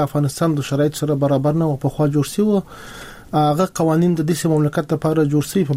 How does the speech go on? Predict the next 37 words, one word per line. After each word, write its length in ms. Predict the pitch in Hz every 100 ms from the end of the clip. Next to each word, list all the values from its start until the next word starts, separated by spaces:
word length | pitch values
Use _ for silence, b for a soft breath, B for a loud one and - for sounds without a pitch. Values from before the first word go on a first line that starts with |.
| 143
بعضو 180 | 143 123
سکتورو 340 | 135 - 139
کې، 100 | 139 -
ټولو 180 | 151 139
کې 80 | 135
زه 60 | 147
نه 60 |
وایم، 220 | 165 170 151 143
په 220 | 135 131
اکثره 280 | - 151 139 -
قوانین 260 | 131 139 135
د 60 | 123
افغانستان 420 | 127 123 - 127
د 80 | 120
صحیح 200 | - 175 180
دي، 60 | 170 B B B B B B 160 151
د 80 |
یو 100 | 160 156 151
عادي 180 | 160 190
مملکت 420 | 139 131 135 127
لپاره 240 | - 120 117
جوړ 100 | 120
شوي. 140 | - 135 135
افغانستان 540 | 147 147 - 185 180
یو 100 | 165 143 135
عادي 180 | 156 170
مملکت 420 | 139 135 151 147
نه 40 | 160
دی. 80 | 160 135
افغانستان 500 | 135 123 - 143 139
کې 80 | 143 131
موږ 100 | 135 123 123 -
ستونزې 280 | 151 139 135
متفاوتې 500 | 135 127 - 170 - 165
دي 100 | 175 165 B B B B B - 147
او 260 | 147 147 139
خصوصاً 460 | 147 180 156 160